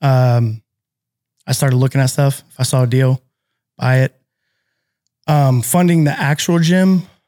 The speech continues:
I ended up doing, uh,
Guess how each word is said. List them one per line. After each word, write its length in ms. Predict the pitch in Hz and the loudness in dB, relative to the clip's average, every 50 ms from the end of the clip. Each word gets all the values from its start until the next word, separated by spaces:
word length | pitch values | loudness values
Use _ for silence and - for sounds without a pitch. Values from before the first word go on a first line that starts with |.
| _ _ _ _ _ _ _ _ - - | _ _ _ _ _ _ _ _ -8 -4
I 100 | 147 147 | 0 0
ended 200 | 147 147 135 143 | 2 2 2 0
up 100 | 139 120 | 0 0
doing, 540 | 123 147 147 143 143 139 139 135 131 127 - _ _ _ _ _ _ _ _ _ | 0 0 2 2 2 2 2 2 0 0 -2 _ _ _ _ _ _ _ _ _
uh, 400 | - 135 131 123 123 123 117 117 | -4 -2 0 0 0 0 -2 -2